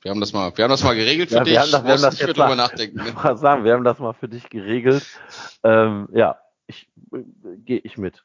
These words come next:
Speaker 2: gehe ich mit. Und, ähm, jetzt müssen wir natürlich noch einmal auf unsere Saisonspende gucken. Da haben wir ja natürlich noch mal zwei Spiele,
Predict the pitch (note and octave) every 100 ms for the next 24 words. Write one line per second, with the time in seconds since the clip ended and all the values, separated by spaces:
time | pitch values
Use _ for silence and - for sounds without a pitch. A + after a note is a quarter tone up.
0 | _ D2+ - E2 - _ _ _ _ _
1 | _ _ _ _ _ _ C#3 D3+ E3 -
2 | _ A2 A2+ A#2+ B2 - _ _ _ B2+
3 | C#3 C3+ A#2 A2+ - C3 A#2+ - A2 -
4 | - G#2+ A#2 A2+ A2+ A2+ - G2+ G#2+ -
5 | A2+ G#2 A2 G2+ G2 G2 _ _ _ _
6 | _ _ - F#2+ G2 C3 - - F2+ F2+
7 | - G#2 A2 B2+ A2 G#2 G#2 G#2 G2+ G2
8 | - G#2 - G2 G2+ G2 _ F#2+ F#2+ -
9 | A2 A2 A2